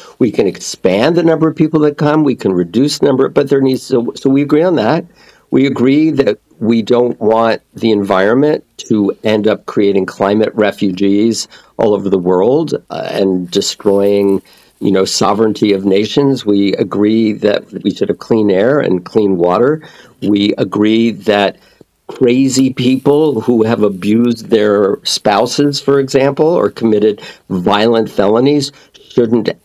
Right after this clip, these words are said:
have guns, right? We agree for mo-, the most part that people who are here for a long time and they haven't committed any laws, that dreamers, even though they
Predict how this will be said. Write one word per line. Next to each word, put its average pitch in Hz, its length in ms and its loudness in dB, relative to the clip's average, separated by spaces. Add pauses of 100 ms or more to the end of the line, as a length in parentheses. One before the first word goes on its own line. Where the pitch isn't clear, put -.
(180)
have 92 260 -2
guns, 101 600 0 (420)
right? 143 300 0 (280)
We 117 320 0
agree 123 600 0
for 131 180 0
mo-, 104 200 2
the 107 180 0
most 117 300 0
part 160 220 0
that 110 160 -2
people 120 480 0
who 110 240 0
are 101 120 0
here 113 680 0 (260)
for 107 160 0
a 101 40 0
long 101 280 2
time 135 400 0
and 101 100 0
they 98 80 2
haven't 101 220 0
committed 104 380 0
any 98 300 0
laws, 123 600 0
that 95 240 -2
dreamers, 123 680 0
even 107 180 0
though 107 140 2
they 98 300 0